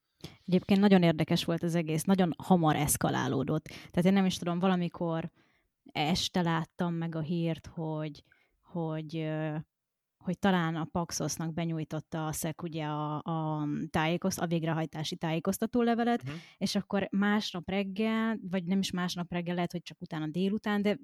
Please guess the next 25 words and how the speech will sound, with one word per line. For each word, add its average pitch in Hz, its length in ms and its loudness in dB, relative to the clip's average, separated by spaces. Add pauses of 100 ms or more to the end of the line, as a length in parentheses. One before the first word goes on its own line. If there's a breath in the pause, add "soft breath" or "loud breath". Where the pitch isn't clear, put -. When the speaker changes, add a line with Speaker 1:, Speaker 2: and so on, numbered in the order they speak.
(160)
Speaker 1:
alig 190 300 -2
pár 170 300 -2
óra 170 200 -2
leforgása 165 640 -4
alatt 180 200 2
már 175 200 2
a 180 40 6
Paxos 175 420 2
nyilatkozott, 165 720 2
hogy 170 120 0
akkor 160 220 0
megszünteti 160 580 -2
a 165 60 2
Binance-el 156 520 0
az 165 100 0
együttműködést. 147 880 -6 (440 loud breath)
Speaker 2:
Mhm. 120 240 -12
Speaker 1:
Úgyhogy 175 260 -6
ahhoz 202 260 2
képest 208 360 -4
nagyon-nagyon 151 560 0
gyorsan 143 320 -4
eszkalálódott - 800 -6
az 175 120 -12
egész. 139 440 -12